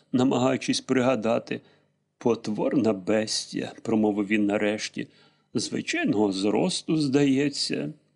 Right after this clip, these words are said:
Я мало що пам'ятаю про нього, окрім того, що мені не сподобалося його обличчя». Опис був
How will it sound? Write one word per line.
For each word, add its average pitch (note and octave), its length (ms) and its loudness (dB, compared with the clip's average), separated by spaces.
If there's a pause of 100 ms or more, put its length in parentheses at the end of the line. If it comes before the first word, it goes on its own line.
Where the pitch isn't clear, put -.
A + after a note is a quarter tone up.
Я D4+ 160 -4
мало D3 420 0
що - 240 -4
пам'ятаю G#2 720 -2
про A2 220 -2
нього, G#2+ 320 0 (440)
окрім A#2 420 0
того, A2+ 300 2 (180)
що - 280 -2
мені A2+ 240 4
не A2 120 2
сподобалося C3 920 0
його A2+ 200 0
обличчя». A2 720 -2 (880)
Опис A#2 580 -2
був G#2+ 340 0